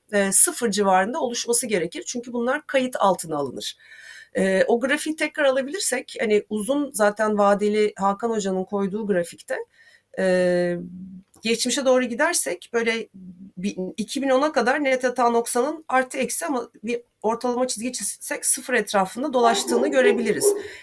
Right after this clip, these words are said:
Nerede bu net hata noksan artmaya ve anormalleşmeye başlıyor? İki bin ondan sonraki süreçte işte I M F programı bitiyor, başka türlü para politikaları devreye giriyor ve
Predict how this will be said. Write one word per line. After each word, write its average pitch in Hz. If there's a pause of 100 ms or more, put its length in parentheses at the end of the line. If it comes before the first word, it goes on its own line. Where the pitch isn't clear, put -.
(100)
Nerede 277
bu 190
net 196
hata 196
noksan 196
artmaya 202
ve 196
anormalleşmeye 170
başlıyor? -
İki 240
bin 427
ondan 269
sonraki 190
süreçte -
işte -
I 233
M 226
F 233
programı 214
bitiyor, 214
başka 202
türlü 196
para 202
politikaları 196
devreye 202
giriyor 196 (460)
ve 240